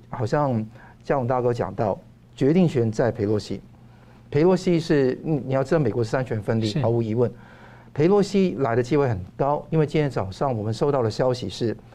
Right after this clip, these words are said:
Speaker 1: 他会在未来数周来访问，而且会带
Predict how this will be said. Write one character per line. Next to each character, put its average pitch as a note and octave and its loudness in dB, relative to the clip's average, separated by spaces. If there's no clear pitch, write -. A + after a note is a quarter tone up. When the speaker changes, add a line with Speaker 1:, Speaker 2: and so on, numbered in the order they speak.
Speaker 1:
他 F3 0
会 E3+ 4
在 E3+ 2
未 E3 4
来 B2 2
数 C3 2
周 C3 2
来 A#2 0
访 G#2 -6
问， B2+ 0
而 D3+ 0
且 - -6
会 B2+ 0
带 C3 -2